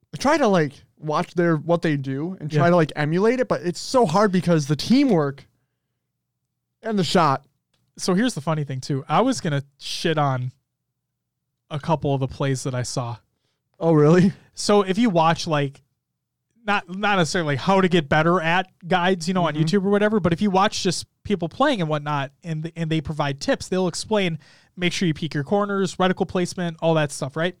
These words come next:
Speaker 1: Mm-hmm.
Speaker 2: The thing that I saw a lot, and they would die because of it,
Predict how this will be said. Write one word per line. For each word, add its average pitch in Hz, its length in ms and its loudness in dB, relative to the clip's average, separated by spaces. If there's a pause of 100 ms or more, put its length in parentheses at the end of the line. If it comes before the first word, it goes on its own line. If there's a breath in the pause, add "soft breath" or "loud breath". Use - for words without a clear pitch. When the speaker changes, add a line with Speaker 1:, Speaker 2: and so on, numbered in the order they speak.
Speaker 1:
Mm-hmm. 147 300 -8 (1040)
Speaker 2:
The 185 100 2
thing 220 300 -2
that 220 120 2
I 170 100 4
saw 175 440 2
a 170 40 4
lot, 139 340 0 (1160)
and 170 140 -2
they 165 120 4
would 165 180 2
die 247 260 4
because 156 340 0
of 135 120 0
it, 131 160 -2